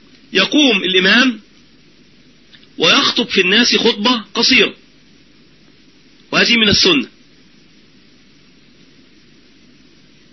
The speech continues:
يعظ في هذه الخطبة الناس ويذكرهم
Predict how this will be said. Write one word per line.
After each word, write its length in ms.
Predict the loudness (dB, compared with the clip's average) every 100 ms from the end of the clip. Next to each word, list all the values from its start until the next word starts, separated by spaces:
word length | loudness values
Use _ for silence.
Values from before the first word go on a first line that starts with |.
| -20 -20 -8 -2
يعظ 360 | 0 2 0 -6 -20 -20 -20 -20 _ _ -18
في 200 | -2 0
هذه 200 | 2 0
الخطبة 480 | -2 -2 -4 -4 -8 -12 -20 -20 -20 -12 -4
الناس 560 | 0 0 0 0 -4 -12 -20 -20 -4
ويذكرهم 880 | 0 0 0 -2 -2 0 0 0